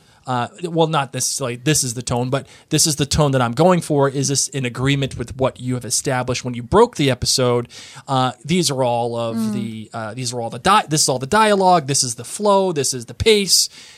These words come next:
Speaker 1: She had created all the stuff in between the major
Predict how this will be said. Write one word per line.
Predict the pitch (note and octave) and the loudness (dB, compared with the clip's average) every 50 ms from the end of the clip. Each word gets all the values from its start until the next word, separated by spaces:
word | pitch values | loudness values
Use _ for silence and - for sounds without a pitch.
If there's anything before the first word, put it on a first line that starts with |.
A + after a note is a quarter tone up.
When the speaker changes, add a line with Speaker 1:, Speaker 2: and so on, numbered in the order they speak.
| - _ _ | -20 _ _
Speaker 1:
She | - - B3 A#3+ A3 | -2 -2 0 2 0
had | G3+ G3+ | 0 0
created | - - E3+ E3 E3 D#3+ D#3+ D#3+ D3+ C#3+ - _ | -2 -2 0 2 2 4 4 2 0 -2 -4 _
all | C3+ C3+ C3+ C#3 C3+ | 2 2 2 2 2
the | B2+ B2+ A#2+ | 0 0 0
stuff | - - - - - D#3+ C3 A#2 - - - - _ | 2 2 2 0 0 -2 -4 -4 -6 -10 -14 -16 _
in | - C3+ A#2+ | -10 -10 -10
between | A2 A#2 A2+ - - - C#3 C#3 B2+ A#2+ A#2 A2+ A2+ - - _ _ _ - | -10 -12 -12 -14 -12 -8 -4 -4 -4 -4 -4 -6 -8 -10 -14 _ _ _ -4
the | C#3+ | -2
major | C3+ C3 C3 C3+ C3 C3 B2 - B2+ A#2+ A#2 A#2 | 0 0 0 0 0 0 -2 -4 -4 -4 -6 -6